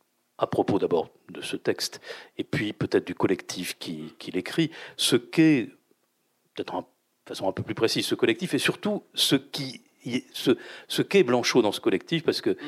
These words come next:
il y a cette phrase, je vous avais dit qu'on je dirais tout à l'heure, de, de Dionys Mascolo, euh, à propos de, de ce comité et de Maurice Blanchot.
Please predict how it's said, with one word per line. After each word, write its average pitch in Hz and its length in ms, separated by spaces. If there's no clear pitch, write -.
il 110 160
y 120 120
a 113 200
cette - 240
phrase, 92 420
je 78 80
vous - 160
avais 80 120
dit 82 120
qu'on 78 280
je - 60
dirais - 200
tout - 180
à 98 60
l'heure, 110 200
de, 90 160
de 98 80
Dionys 98 340
Mascolo, 110 800
euh, 82 260
à 101 80
propos 95 480
de, 78 340
de 78 140
ce - 200
comité 82 460
et 127 100
de 104 60
Maurice 98 260
Blanchot. 92 520